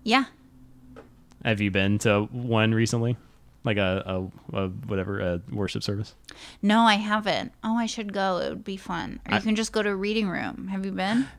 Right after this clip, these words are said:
Speaker 2: No, but I, I saw that those are a thing.
Speaker 1: Yeah, we should go to the one. It's right on Vermont.
Speaker 2: I would
Speaker 1: It's
Speaker 2: love
Speaker 1: like
Speaker 2: to go
Speaker 1: has
Speaker 2: to
Speaker 1: some
Speaker 2: one.
Speaker 1: prime real estate on Vermont. We should go. You can read some nice stuff.
Speaker 2: <laughs> I'm
Speaker 1: It's
Speaker 2: definitely
Speaker 1: very,
Speaker 2: going
Speaker 1: it's
Speaker 2: to.
Speaker 1: just kind of like Christian Science is all, is all about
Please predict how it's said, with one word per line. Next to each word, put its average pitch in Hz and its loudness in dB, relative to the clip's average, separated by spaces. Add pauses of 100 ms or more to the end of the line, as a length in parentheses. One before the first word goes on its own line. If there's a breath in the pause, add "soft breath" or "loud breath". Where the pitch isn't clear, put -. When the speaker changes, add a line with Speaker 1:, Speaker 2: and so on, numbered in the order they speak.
Speaker 2:
No, 135 8
but 113 4
I, 107 6 (100)
I - 2
saw 139 8
that 104 6
those 98 2 (200)
are 104 4
a 87 2
thing. 80 0
Speaker 1:
Yeah, 277 4
we 233 2
should 262 2
go 269 8
to 311 4
the 302 4
one. 254 6
It's 254 0
right 269 4
on 302 4
Vermont. 240 4
Speaker 2:
I 113 4
would - 6
Speaker 1:
It's 110 2
Speaker 2:
love - -
Speaker 1:
like - 8
Speaker 2:
to - 6
go - 8
Speaker 1:
has 92 6
Speaker 2:
to 85 2
Speaker 1:
some 247 6
Speaker 2:
one. 85 2
Speaker 1:
prime 254 6
real 247 6
estate 214 2
on 185 4
Vermont. 196 2
We 208 -6
should 202 0
go. 208 8
You 170 6
can 185 0
read 185 2
some 208 -2
nice 185 -2
stuff. - 2
Speaker 2:
<laughs> - -14
I'm 151 6
Speaker 1:
It's 143 8
Speaker 2:
definitely - 8
Speaker 1:
very, 117 6
Speaker 2:
going - 8
Speaker 1:
it's - 0
Speaker 2:
to. 440 6
Speaker 1:
just - -8
kind 330 4
of 349 6 (960 loud breath)
like 277 2
Christian 359 2
Science 277 8
is 254 -2
all, 208 6 (120)
is 214 2
all 175 8
about 185 4